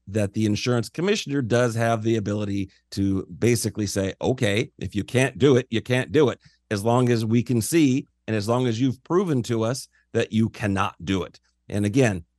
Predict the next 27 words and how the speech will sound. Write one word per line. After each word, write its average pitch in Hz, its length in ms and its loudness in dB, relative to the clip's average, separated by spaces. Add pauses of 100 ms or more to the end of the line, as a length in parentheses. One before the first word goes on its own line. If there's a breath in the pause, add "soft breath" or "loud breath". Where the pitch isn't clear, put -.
(140)
this 165 200 -2
is 170 200 -6
something 135 400 0
that 127 140 0
the 123 120 -4
insurance 135 680 -4
commissioner 101 720 -6 (180)
maintains 104 600 -2
complete 107 640 -6 (100)
control 95 560 -6
of. 58 180 -12
This 147 200 -4
is 165 100 -8
the 139 100 -2
guy 127 260 2
we 127 180 2
elect 113 460 -2 (340 soft breath)
to - 100 -20
take 123 220 -2
care 113 260 -4
of 85 140 -4
us. 76 120 -8
This 104 160 -8
is 120 80 -8
the 113 100 -4
guy 110 320 0
that 104 240 -2